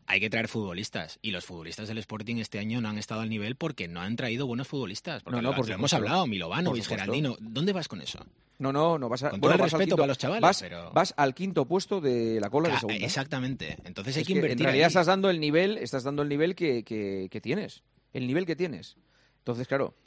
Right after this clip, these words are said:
Speaker 2: eh, pa-, para mí este derbi es una, una cortina de humo. Absolutamente una cortina de humo.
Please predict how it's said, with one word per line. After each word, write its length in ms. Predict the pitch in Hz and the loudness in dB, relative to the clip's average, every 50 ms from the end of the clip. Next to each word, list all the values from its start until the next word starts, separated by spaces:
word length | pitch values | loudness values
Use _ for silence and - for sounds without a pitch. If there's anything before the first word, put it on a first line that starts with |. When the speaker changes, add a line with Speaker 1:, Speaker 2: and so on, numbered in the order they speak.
| _ _ _ | _ _ _
Speaker 2:
eh, 380 | - 113 110 107 107 107 90 - | -6 -4 -2 -2 -2 -2 -2 -4
pa-, 80 | - - | -6 -8
para 240 | - - 123 110 107 | -6 -4 -4 -2 -2
mí 160 | 110 127 135 | -2 -2 -2
este 240 | 131 117 - 139 131 | -4 -4 -2 -2 0
derbi 420 | 139 143 143 143 156 165 170 - - _ _ _ _ _ | 0 0 0 0 0 0 0 -2 -4 _ _ _ _ _
es 260 | - - 123 - - | -6 -4 -4 -4 -2
una, 960 | 143 139 135 131 131 131 123 120 117 117 113 113 107 98 95 90 87 82 - - _ _ | -2 -2 -2 -2 -2 -2 -2 -2 -2 -2 -2 -4 -4 -4 -6 -6 -8 -10 -12 -14 _ _
una 180 | - 165 226 247 | 2 4 6 6
cortina 380 | - 233 202 - 226 214 226 185 | 8 8 6 6 6 4 4 4
de 80 | 143 | 4
humo. 300 | 165 165 143 - - - _ _ _ _ _ _ | 4 2 0 -4 -12 -18 _ _ _ _ _ _
Absolutamente 540 | 139 135 123 - 170 202 208 226 233 247 226 | -6 -4 -2 0 2 4 4 4 2 2 0
una 120 | 233 220 | 0 2
cortina 320 | 196 202 175 180 175 151 131 | 2 2 2 2 0 0 0
de 80 | 117 | 0
humo. 260 | 92 85 87 80 - | -2 -4 -6 -12 -16